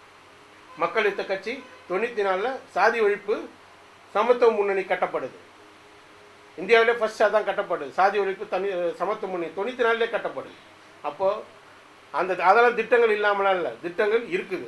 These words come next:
திட்டங்கள் கம்யூனிஸ்டுகளுக்கு இல்லைன்னு சொல்றது மிக தவறான கருத்து. திட்டங்களோட தான் எல்லாருமே செயல்படுறாங்க. அதுல சில சில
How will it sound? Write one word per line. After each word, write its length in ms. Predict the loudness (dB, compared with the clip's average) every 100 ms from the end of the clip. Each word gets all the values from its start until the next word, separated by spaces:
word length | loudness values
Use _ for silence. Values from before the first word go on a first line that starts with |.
| -12
திட்டங்கள் 400 | -6 -2 -2 -2
கம்யூனிஸ்டுகளுக்கு 580 | -2 -4 -4 -6 -6 -8
இல்லைன்னு 280 | -6 -6 -4
சொல்றது 260 | -6 -6 -8 -4
மிக 220 | 0 0 0 -10 -20 -20 -2
தவறான 360 | 2 4 4 2 -4 -10 -20 -4
கருத்து. 320 | -2 -2 -8 -14 -14
திட்டங்களோட 460 | -8 -2 2 4 4 2
தான் 120 | 0 -4 -16 -2
எல்லாருமே 320 | 2 2 2 -2
செயல்படுறாங்க. 560 | -2 0 -2 0 0 -2 -6 -14 -8 -2
அதுல 200 | 0 0 -2
சில 80 | -4
சில 80 | -2